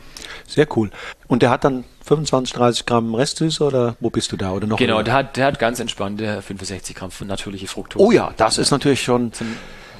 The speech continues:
Speaker 1: das,
Speaker 2: richtige
Speaker 1: das ist ja schon kein Kabi mehr.
Speaker 2: Ja, der
Speaker 1: Das geht ja schon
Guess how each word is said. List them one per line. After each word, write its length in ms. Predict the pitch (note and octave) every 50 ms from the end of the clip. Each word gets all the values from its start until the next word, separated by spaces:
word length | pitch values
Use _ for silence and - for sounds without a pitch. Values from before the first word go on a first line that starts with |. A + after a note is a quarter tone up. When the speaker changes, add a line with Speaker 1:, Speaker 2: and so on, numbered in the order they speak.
| -
Speaker 1:
das, 200 | A2+ A#2+ G#2+ -
Speaker 2:
richtige 340 | C3 B2 B2 B2 A#2+ A#2+ A#2 A#2
Speaker 1:
das 320 | - B2+ A#2+ - - - - A4 A4
ist 240 | E4+ - - - -
ja 140 | D#3 D3
schon 400 | C3+ - - - C#3+ D3+ D3+ C3+
kein 240 | - - C#3+ C3+ C3
Kabi 320 | - D#3+ D#3 G3+ G3 B2 A2
mehr. 320 | G#2+ G#2+ A#2+ D3+ - - - - - -
Speaker 2:
Ja, 160 | G#2+ G#2+ A2+
der 140 | - A2+ A2+ -
Speaker 1:
Das 160 | C3 B2 -
geht 160 | - D3 B2+ -
ja 80 | C#3
schon 160 | - - B2+